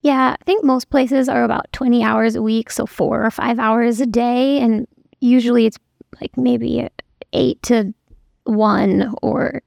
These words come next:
an evening shift. And then two days off a week so that we can go travel further. And then, um, the cool part about this place is it's a wetland, so there's probably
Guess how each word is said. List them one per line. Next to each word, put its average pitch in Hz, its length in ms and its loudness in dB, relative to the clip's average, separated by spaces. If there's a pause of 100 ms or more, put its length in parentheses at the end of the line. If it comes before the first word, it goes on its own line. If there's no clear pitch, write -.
(140)
an 240 180 4
evening 220 400 2
shift. - 640 -6 (600)
And 240 240 6
then 233 520 2 (500)
two 294 180 0
days 262 400 2 (100)
off 226 480 0
a 269 80 2
week 320 540 0 (380)
so 254 200 -4
that 240 220 0
we 240 100 2
can 233 300 2 (140)
go 247 260 4
travel 220 580 0 (460)
further. 320 580 2 (180)
And 240 220 4
then, 233 400 2
um, - 320 -6
the 254 120 -2
cool 330 200 0
part 269 220 0
about 240 260 -2
this 240 160 0
place 254 320 0
is 226 100 0
it's 226 160 -2 (120)
a 240 40 2
wetland, 226 580 0
so 269 420 -2
there's 240 160 0
probably 240 680 0